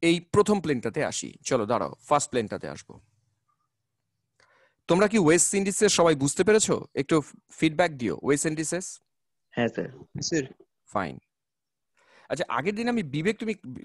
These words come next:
Speaker 1: ক্লাসে ছিলে না আগের দিন, না? আজকে বুঝতে পারছো, বিবেক?
Speaker 3: হ্যাঁ, স্যার।
Speaker 1: আচ্ছা, ঠিক আছে, ওকে। তবে আগের দিনের ক্লাসটা যদি পারো কারোর কাছ থেকে নিয়ে নিও। আচ্ছা,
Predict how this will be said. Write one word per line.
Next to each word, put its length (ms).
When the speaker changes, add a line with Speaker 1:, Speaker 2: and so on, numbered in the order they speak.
Speaker 1:
ক্লাসে 300
ছিলে 280
না 80
আগের 180
দিন, 140
না? 160
আজকে 280
বুঝতে 240
পারছো, 300
বিবেক? 280
Speaker 3:
হ্যাঁ, 300
স্যার। 240
Speaker 1:
আচ্ছা, 180
ঠিক 200
আছে, 120
ওকে। 160
তবে 180
আগের 160
দিনের 160
ক্লাসটা 320
যদি 100
পারো 200
কারোর 180
কাছ 120
থেকে 180
নিয়ে 160
নিও। 140
আচ্ছা, 140